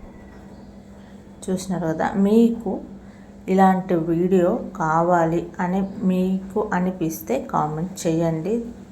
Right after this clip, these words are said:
తప్పకుండా నేను ఫుల్ వీడియో మీకోసం పెడతాను, వీడియో తీస్తాను. ఓకేనా ఫ్రెండ్స్? అదన్నమాట, మర్చిపోకండి. ఇక టేస్ట్ విషయానికి వస్తే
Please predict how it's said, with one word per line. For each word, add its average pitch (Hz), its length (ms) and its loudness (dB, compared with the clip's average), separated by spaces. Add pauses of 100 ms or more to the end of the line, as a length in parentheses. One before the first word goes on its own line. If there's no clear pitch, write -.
(220)
తప్పకుండా 185 920 0 (920)
నేను 170 300 0 (360)
ఫుల్ 220 320 4 (160)
వీడియో 170 340 4 (200)
మీకోసం 180 640 -4 (960)
పెడతాను, 170 580 0 (260)
వీడియో 170 340 2 (180)
తీస్తాను. 165 580 -4 (200)
ఓకేనా 196 340 0
ఫ్రెండ్స్? 208 320 -2 (2500)
అదన్నమాట, 170 520 -2 (600)
మర్చిపోకండి. 175 760 -4 (1000)
ఇక - 100 -4 (100)
టేస్ట్ 180 260 0 (100)
విషయానికి 180 420 -2
వస్తే 208 260 -4